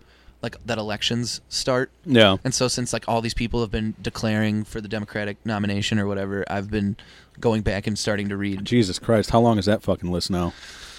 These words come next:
Speaker 1: <sighs> Dude, that's, that is gonna be a shit show.
Speaker 2: Yeah.
Speaker 1: Absolute shit show. Because, like, even myself, there were, there were candidates that I was completely behind,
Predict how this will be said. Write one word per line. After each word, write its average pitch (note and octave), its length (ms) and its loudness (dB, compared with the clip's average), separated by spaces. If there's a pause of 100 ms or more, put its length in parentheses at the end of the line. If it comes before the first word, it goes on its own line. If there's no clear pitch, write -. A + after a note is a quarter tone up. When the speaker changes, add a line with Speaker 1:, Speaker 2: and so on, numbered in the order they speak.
(360)
Speaker 1:
<sighs> - 80 -4 (560)
Dude, D#3 180 -6
that's, - 400 0 (120)
that D#3+ 380 4 (100)
is C3+ 200 0
gonna C3 220 4
be A#2 460 2 (180)
a A2 600 2 (280)
shit - 360 2
show. - 360 -6 (240)
Speaker 2:
Yeah. A2+ 260 8
Speaker 1:
Absolute A2+ 500 0
shit - 220 -4
show. - 280 -6 (240)
Because, A#2 460 -2
like, A2 380 -2
even F3+ 240 4
myself, B2+ 560 0 (420)
there D3+ 120 2
were, D3+ 280 4
there D#3+ 200 2
were F3 120 -2
candidates C#3 560 -4
that A#2 140 -4
I A#2+ 120 -2
was B2 160 -2
completely C3 480 -6
behind, A#2 600 -4